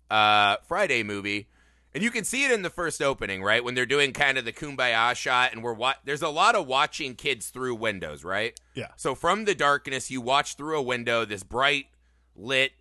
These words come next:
Speaker 1: uh, you know, young people that have a bright horizon,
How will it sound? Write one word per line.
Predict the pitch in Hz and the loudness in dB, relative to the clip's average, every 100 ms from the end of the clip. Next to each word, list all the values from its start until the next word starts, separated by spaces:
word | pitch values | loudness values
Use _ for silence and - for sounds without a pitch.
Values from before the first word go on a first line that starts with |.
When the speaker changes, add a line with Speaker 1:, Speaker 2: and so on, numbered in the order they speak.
| _ | _
Speaker 1:
uh, | 113 117 117 | 2 2 2
you | 120 | 0
know, | 123 | -2
young | 104 143 160 160 | 0 0 0 -2
people | 139 147 147 139 | -4 -4 -4 -4
that | 113 | 2
have | 131 127 | 2 2
a | 101 | -2
bright | 98 139 127 | 0 0 -2
horizon, | 131 123 123 123 123 127 120 | -6 -2 0 -2 -4 -6 -6